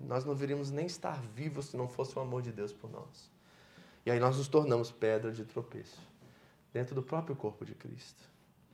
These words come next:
Nós precisamos mudar isso, gente. Quantos crentes devedores você conhece? Trapaceiros, bocudos, maldizentes, vingadores. Gente com,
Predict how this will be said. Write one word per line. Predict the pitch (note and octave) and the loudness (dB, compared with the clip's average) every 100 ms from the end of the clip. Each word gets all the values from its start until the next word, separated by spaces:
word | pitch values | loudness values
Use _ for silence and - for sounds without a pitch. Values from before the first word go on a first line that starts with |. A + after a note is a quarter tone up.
| - _ _ _ _ - - _ - | -20 _ _ _ _ -20 -20 _ -4
Nós | D3+ | -2
precisamos | - F3+ E3+ F3+ | 0 2 6 6
mudar | D#3+ C3+ A#2 G#2+ | 8 8 8 6
isso, | G#2+ - | 2 -6
gente. | A2+ A#2 B2+ - - - - - - - _ - _ - | -6 -6 -8 -12 -20 -20 -20 -20 -20 -20 _ -20 _ -4
Quantos | F3 F#3+ - | -2 0 -2
crentes | E3+ E3 D#3+ C3+ | 0 0 0 2
devedores | D3 C#3+ B2+ C#3+ B2 | 4 4 8 6 6
você | A#2+ A#2+ | 0 -6
conhece? | A#2+ B2 A#2+ - - - - | -4 -4 -4 -8 -20 -20 -4
Trapaceiros, | B2+ C3+ C3+ C3 - C#3 C3 - - - _ | 0 2 2 0 2 2 2 -4 -18 -20 _
bocudos, | B2 C#3+ C#3 - D3+ C#3 - - | 2 2 2 -4 -4 -4 -14 -2
maldizentes, | B2 D#3+ D#3+ B2 A#2 C#3 - - - _ - - - _ - _ G#2+ | 4 4 4 0 -2 -4 -8 -18 -20 _ -20 -20 -20 _ -20 _ -4
vingadores. | C#3 F3+ E3+ A#2+ A#2+ D3+ C3+ - - - _ _ - - - - - - _ | 2 8 8 8 4 2 -2 -10 -20 -20 _ _ -20 -20 -20 -20 -20 -20 _
Gente | - C#3+ F3 F#3+ | -4 -2 0 0
com, | - F#3+ F3+ D#3+ A#2+ G#2+ | 4 6 6 4 2 -2